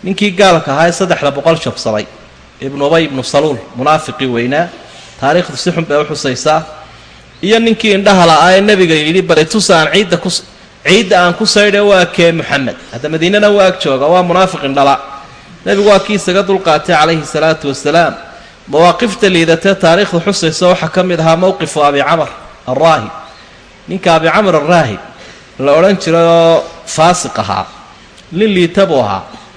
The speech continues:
kiristanku ku biiray ja-, qoladii Carbeedna waa ka tirsanaa. Dabeedna wuxuu xulafo la soo sameeyey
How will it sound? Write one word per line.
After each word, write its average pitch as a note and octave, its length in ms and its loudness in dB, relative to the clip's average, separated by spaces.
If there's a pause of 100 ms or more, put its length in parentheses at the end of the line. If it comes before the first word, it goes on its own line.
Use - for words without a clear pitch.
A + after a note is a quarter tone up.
(240)
kiristanku F#3 560 -2
ku G3+ 120 -2
biiray D#3 340 0
ja-, C#3+ 260 -2 (180)
qoladii F#3 260 2
Carbeedna E3+ 540 0
waa D#3+ 140 2
ka F#3 140 -2
tirsanaa. C3 520 -2 (840)
Dabeedna G3 280 2
wuxuu F#3+ 260 0
xulafo F3 320 2
la A3 160 2
soo G#3 200 0
sameeyey D3+ 500 -2